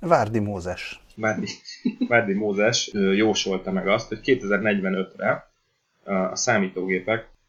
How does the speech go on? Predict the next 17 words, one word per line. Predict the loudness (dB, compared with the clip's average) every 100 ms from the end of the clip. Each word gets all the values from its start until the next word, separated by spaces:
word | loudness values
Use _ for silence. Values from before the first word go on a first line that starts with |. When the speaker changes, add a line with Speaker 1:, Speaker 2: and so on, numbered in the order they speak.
| _
Speaker 2:
csak | 0 0 0
nem | -2 0
minden, | 0 0 0 -2 -4 -4
ö, | -4 -4 -6 -8 -14 _ _ -4
emberi | -2 0 -2 -2 -4
feladatot | -6 -4 -6 -8 -10
képesek | -12 -10 -12 -12 -12
lesznek | -16 -12 -8
elvégezni, | -4 -2 -2 -2 -2 -6 -8 -20 -20 _ _ -20 -6
és | -2
ezért | 2 4 2 2
a | 2 4 2 0 -10 -20 -20 -14 -2
munkanélküliség | 0 2 0 0 0 -2 -2 -2
közel | -2 0 0
ötven | -4 -8 -12
százalékos | -10 -12 -18 -20 -20 -16 -14
lesz. | -14 -12 -14 -14